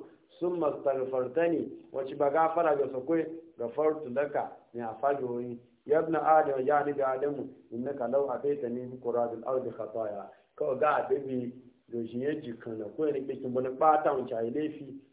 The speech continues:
sun mallaki ta ne wato kun da su ko la tushriku bi shi amma la yando ka su ku bata la ataitu ka bi qurabiha maghfira sai ta biya abu da juni wa fagan yoni rawahu tirmidhi wa qala hadithun hasanun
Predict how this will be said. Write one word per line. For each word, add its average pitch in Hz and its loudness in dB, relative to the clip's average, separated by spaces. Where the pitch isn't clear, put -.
sun 151 -4
mallaki 117 -4
ta 120 -2
ne 120 -2
wato 120 -4
kun 135 -10
da 123 -2
su 107 -12
ko 135 -6
la 123 0
tushriku 113 -12
bi 120 -6
shi 135 -6
amma 113 -4
la 123 0
yando 123 2
ka 104 -8
su 98 -14
ku 123 -12
bata 101 -8
la 127 0
ataitu 127 -4
ka 110 -6
bi 113 -12
qurabiha 104 -8
maghfira 104 -8
sai 127 -6
ta 101 -8
biya 117 -2
abu 98 -8
da 98 -10
juni 110 -6
wa 98 -16
fagan 117 -6
yoni 98 -14
rawahu 98 -10
tirmidhi 113 -6
wa 101 -10
qala 98 -14
hadithun 98 -14
hasanun 120 -10